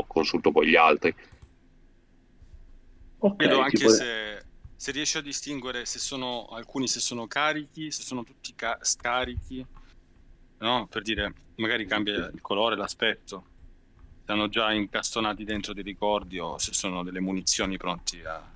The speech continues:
Speaker 3: essere usate.
Speaker 1: Sì, sì, sì. Sì, nel senso,
Speaker 2: Bene.
Speaker 1: mi, mi metto semplicemente ad analizzare i vari pallet e capire se appartengono
Speaker 2: Mhm.
Speaker 1: a qualcuno e se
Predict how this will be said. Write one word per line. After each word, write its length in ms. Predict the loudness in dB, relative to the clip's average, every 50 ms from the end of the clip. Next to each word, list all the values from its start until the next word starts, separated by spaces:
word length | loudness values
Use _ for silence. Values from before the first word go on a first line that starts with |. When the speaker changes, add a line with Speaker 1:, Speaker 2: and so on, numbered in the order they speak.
| -20 -20 -20 -20 -12
Speaker 3:
essere 300 | -4 0 0 0 0 0
usate. 340 | -2 -2 -2 -2 -4 -8 -8 -10 -12 -16 _ _ _ _ _ _ -20 -20 -20 -20 -20 -20 -20 -20 -20 -20 -20 -20 -20 -20 -20 -20 -20 -20 _ _ _ -20 -20 _ -20 -20 _ _ _ _ _ _ -20 -20 _ _ _ _ _ _ _ _ _ _ _ _ _ -20 -20 _ _
Speaker 1:
Sì, 140 | 0 0 2
sì, 140 | 2 0 0
sì. 360 | 4 6 8 8 8 4 -2 -14 -20 -20 _ _ _ _ _ _ _ _ _ _ _ -20 -20 -20 -20 -20 -20 -20 -20 -20 -20 -20 -20 -20 -18 -4
Sì, 140 | 2 6 6
nel 120 | 8 8 8
senso, 260 | 8 10 12 12 10 10 10
Speaker 2:
Bene. 140 | 8 8
Speaker 1:
mi, 200 | 10 10 10 8
mi 120 | 10 10 10
metto 260 | 10 8 8 6 6
semplicemente 520 | 6 6 6 6 8 8 8 8 8 8 6
ad 80 | 8
analizzare 640 | 8 10 10 10 10 10 8 8 8 8 10 10 10
i 600 | 10 10 10 10 10 10 10 10 10 10 10 8 8
vari 260 | 8 10 10 10 10
pallet 520 | 8 8 10 10 10 10 10 8 8 8 6
e 140 | 6 6 6
capire 680 | 4 2 2 2 6 8 12 12 12 12 10 8 2 _ _ _
se 80 | 6 6
appartengono 640 | 8 10 10 8 10 10 8 8 10 12 12 12
Speaker 2:
Mhm. 60 | 12
Speaker 1:
a 40 | 12
qualcuno 540 | 10 8 8 6 4 2 2 4 6 6 6
e 40 | 4
se 360 | 4 2 2 2 2 0